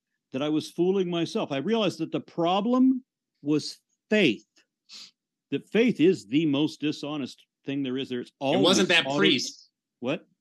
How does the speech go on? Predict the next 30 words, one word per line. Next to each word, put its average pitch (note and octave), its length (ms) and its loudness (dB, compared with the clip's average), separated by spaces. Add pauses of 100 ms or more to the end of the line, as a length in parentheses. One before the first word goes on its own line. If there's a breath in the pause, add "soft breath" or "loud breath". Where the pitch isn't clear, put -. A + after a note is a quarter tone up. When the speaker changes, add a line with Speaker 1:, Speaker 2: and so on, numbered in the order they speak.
(340)
Speaker 2:
It A#2+ 40 -12
wasn't C#3+ 320 -2
that D3 180 -2
priest? E3 480 -4 (840)
Speaker 1:
It A#2 40 -16
wasn't B2+ 320 -6
what C3+ 240 -8
priest? F#2+ 440 -10 (600)
Speaker 2:
That G#2+ 160 -12
priest C#3 300 2
who C#3 80 4
was A#2+ 120 4
poking C#3+ 380 2
you? D#3 200 2 (760)
Or G#2+ 100 0
Speaker 1:
There - 20 2
Speaker 2:
it G#2+ 60 2
Speaker 1:
was B2+ 80 4
Speaker 2:
wasn't C3+ 280 2
Speaker 1:
never C#3 120 -2
a C3 60 -6 (120)
priest C3+ 420 -4
poking B2 360 -8
me. D#2+ 260 -12 (180)
Speaker 2:
It A#2+ 80 -6
wasn't C#3 460 0
the, B2+ 320 2
the B2+ 80 0
church D3+ 420 0
lady D3+ 520 0